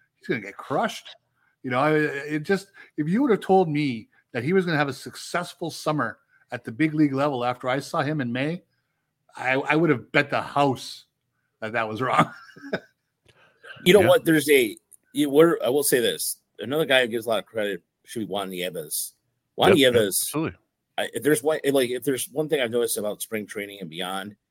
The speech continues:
Speaker 2: that guy is everywhere. I mean, I, I, he, he is literally everywhere that Fedor isn't. I mean, it's, it's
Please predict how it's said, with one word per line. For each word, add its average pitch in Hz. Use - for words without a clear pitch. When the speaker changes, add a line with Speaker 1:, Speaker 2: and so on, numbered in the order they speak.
Speaker 2:
that 131
guy 127
is 90
everywhere. 80
I -
mean, 101
I, 123
I, 131
he, 131
he 147
is 120
literally 110
everywhere 82
that 107
Fedor 107
isn't. -
I 98
mean, 104
it's, 98
it's -